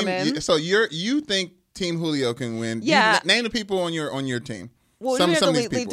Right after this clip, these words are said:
Speaker 1: do all of them. Okay,
Speaker 2: Ugh,
Speaker 1: Julio
Speaker 2: Brandon
Speaker 1: Jones,
Speaker 2: LaFell.
Speaker 1: <laughs> Brandon LaFell, uh, Martellus Bennett, Marshawn Lattimore, Mohamed Sanu.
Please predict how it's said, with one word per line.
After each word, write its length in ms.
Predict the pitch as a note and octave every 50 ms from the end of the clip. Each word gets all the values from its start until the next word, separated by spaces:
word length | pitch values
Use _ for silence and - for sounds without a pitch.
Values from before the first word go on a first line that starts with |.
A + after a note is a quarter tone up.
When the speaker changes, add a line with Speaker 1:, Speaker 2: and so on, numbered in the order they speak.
| A#3
Speaker 1:
do 40 | G3
all 160 | D3 F3 D#3+ D#3
of 40 |
them. 120 | - D3+ D#3
Okay, 240 | - - G3 F#3+ -
Speaker 2:
Ugh, 60 | - A#3
Speaker 1:
Julio 240 | D4 D#4+ E4 D4+ D4 B3+
Speaker 2:
Brandon 40 | A3
Speaker 1:
Jones, 540 | A3+ A3 A3 A3 G#3+ A3+ B3+ - - - -
Speaker 2:
LaFell. 20 | - _ - _ _ _ _ _ _ _ _ _ _ _ -
Speaker 1:
<laughs> 1200 | A3 D#4+ E4 D#4 C#4+ G4 A4 - - - - - _ - - - - - D5 - - - D#5 - -
Brandon 460 | B3+ C#4+ F4+ D#4+ - C#4 C4+ C4+ B3+
LaFell, 560 | - - A3 G#3+ G#3 G#3 G#3+ G#3 G#3 G#3 G3
uh, 440 | - - G3+ G3 F#3+ F#3+ G3 F#3+ F#3+
Martellus 420 | F#3+ G3+ G3+ - C4 A#3+ A#3 A#3 G#3
Bennett, 380 | G#3+ G#3 G#3 G3+ G3+ G3+ D3+ -
Marshawn 320 | G3 G3 - A3 G#3 G3+
Lattimore, 680 | G3 F#3+ F3+ F#3 F#3+ F#3+ F#3 F#3 F#3 F#3 F#3 F#3 F#3
Mohamed 340 | F#3 F#3+ G3+ G3 G3+ G3 F#3+
Sanu. 640 | - G#3 G3+ F#3+ F3+ F3 F3 F3 F3 F3+ F3+ F#3